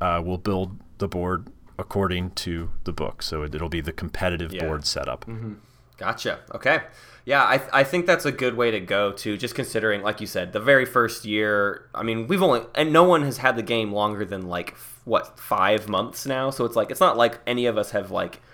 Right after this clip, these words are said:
Speaker 2: perfected any sort of method for tournament play. I think it'll take another year before we're really comfortable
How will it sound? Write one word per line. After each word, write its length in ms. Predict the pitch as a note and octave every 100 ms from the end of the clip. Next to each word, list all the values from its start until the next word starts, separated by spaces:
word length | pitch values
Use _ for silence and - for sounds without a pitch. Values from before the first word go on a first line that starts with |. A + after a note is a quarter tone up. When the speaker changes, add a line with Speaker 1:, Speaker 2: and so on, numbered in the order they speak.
| - -
Speaker 2:
perfected 840 | - A2+ - - G#2+ - G#2+ G2 F2+ - - - - - - -
any 160 | B2
sort 200 | A#2 A#2 A2
of 80 | G#2
method 340 | G2 - F#2+
for 140 | -
tournament 400 | G2+ - G#2 F#2+
play. 180 | - G#2
I 60 | F#2
think 180 | A#2+ A#2
it'll 120 | G#2
take 380 | - G2+ G#2+ -
another 380 | F#2+ F#2 F#2+
year 400 | F#2+ F#2+ G2+ F#2+ F2+
before 400 | F2+ - F#2 F2
we're 140 | F2+
really 240 | A2+ G2+
comfortable 960 | F2+ - G2 - - F#2 F2 E2+ E2 -